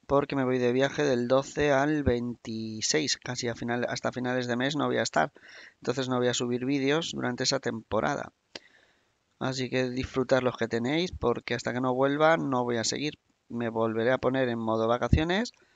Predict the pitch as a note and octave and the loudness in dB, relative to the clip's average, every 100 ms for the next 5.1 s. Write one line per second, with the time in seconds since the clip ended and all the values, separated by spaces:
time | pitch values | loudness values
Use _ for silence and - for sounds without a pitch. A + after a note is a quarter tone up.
0 | _ _ _ - A2+ A#2+ A#2 A#2+ C3 B2+ | _ _ _ -4 -2 0 0 0 -2 -2
1 | A2 G#2+ G#2 G2+ G2 G2 A2 G2 - G2+ | -2 -2 -2 -4 -6 -6 -6 -6 -6 -8
2 | G2+ G#2+ G#2+ G#2+ A2 A2 - - G2 G2+ | -4 -2 -2 -2 -2 -4 -6 -6 -4 -2
3 | G#2 A2 A2 A2 A2 G#2+ - B2+ B2+ B2 | -2 0 0 2 2 0 -4 -2 0 0
4 | B2 B2+ B2+ A#2+ A#2+ A#2+ C3 C3+ - D3+ | 0 -2 -4 -2 0 0 0 -4 -4 -4